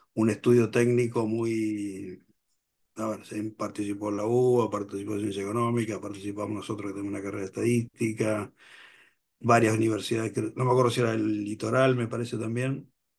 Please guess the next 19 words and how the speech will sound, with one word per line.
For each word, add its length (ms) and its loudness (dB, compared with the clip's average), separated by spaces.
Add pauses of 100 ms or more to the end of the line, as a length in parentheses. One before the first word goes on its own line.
(720)
universidades 640 2
realmente 440 -2
que 100 -8
eran, 440 -12 (100)
¿no? 180 -12
que 120 -12
tenían, 380 -8
este, 800 -12
una 220 -8
trayectoria 540 -4
seria 260 2
en 60 0
estas 220 -4
temáticas, 680 2 (240)
y 480 0
incluso, 320 8
digamos, 260 6
como 160 0
una, 380 -6